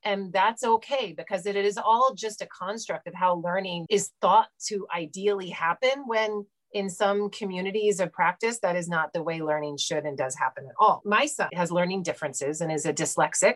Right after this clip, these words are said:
dysgraphic, uh, A D H D wonder boy. <laughs> And he, he has a very hard time reading and writing. And he's almost eleven and his letters are still backwards. And I can see that his brain just turns things. And it is not easy for him,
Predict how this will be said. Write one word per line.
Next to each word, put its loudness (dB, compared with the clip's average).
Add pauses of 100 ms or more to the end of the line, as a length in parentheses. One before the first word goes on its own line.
dysgraphic, -2 (300)
uh, 0
A 0
D -2
H -2
D -4
wonder 0
boy. -12 (300)
<laughs> -
And 0 (100)
he, -4
he -6
has -2
a -4
very 2
hard -4
time -2
reading -2
and 0
writing. -2
And 0 (100)
he's -2
almost 0
eleven 4
and -2
his -2
letters -2
are -16
still -4
backwards. 0
And 2
I 2
can -4
see 2
that -6
his -10
brain -2
just -14
turns -2
things. -16
And -2
it 4
is 2
not 0
easy -4
for -4
him, -8